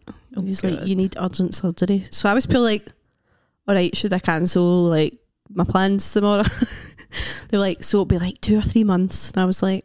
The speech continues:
Speaker 2: Did
Speaker 1: "Okay."
Speaker 2: you not say to him, "Why is it called urgent?" If it's like
Speaker 1: Well, he said if it wasn't urgent, then you'd b-, be waiting years, basically.
Speaker 2: Oh my God.
Speaker 1: And he was like, "We need to fix it." I was like, "All right."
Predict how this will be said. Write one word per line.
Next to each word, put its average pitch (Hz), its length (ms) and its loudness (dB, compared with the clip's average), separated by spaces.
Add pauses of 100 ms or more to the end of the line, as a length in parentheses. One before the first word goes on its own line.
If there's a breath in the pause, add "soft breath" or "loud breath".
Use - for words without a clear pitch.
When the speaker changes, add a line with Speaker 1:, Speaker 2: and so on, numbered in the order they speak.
(100)
Speaker 2:
Did - 640 -2
Speaker 1:
"Okay." 233 120 0
Speaker 2:
you 254 60 0
not 294 160 0
say 262 160 -2
to 208 60 -2
him, 240 140 2
"Why 190 160 0
is 190 120 -2
it - 80 -4
called 196 360 -4
urgent?" 185 480 -4 (220)
If 175 220 -6
it's - 240 -6
like 156 220 -6 (180)
Speaker 1:
Well, 214 200 4
he 220 200 2
said 208 240 2
if 190 120 0
it - 80 2
wasn't 190 380 0
urgent, 180 460 0 (140)
then 175 520 0 (400 soft breath)
you'd 185 260 -2
b-, - 80 -6 (120)
be 170 160 2
waiting 156 260 0
years, 165 400 0
basically. 190 500 -4 (720 loud breath)
Speaker 2:
Oh - 60 -20 (100)
my - 200 -20
God. - 480 -16 (400 loud breath)
Speaker 1:
And 208 100 0
he 202 80 2
was 190 140 0
like, 185 180 0
"We 185 140 2
need 185 160 0
to 190 100 0
fix - 640 -8
it." 196 100 -4 (380 loud breath)
I 240 60 0
was 208 180 2
like, 196 200 0
"All 196 120 0
right." 185 260 0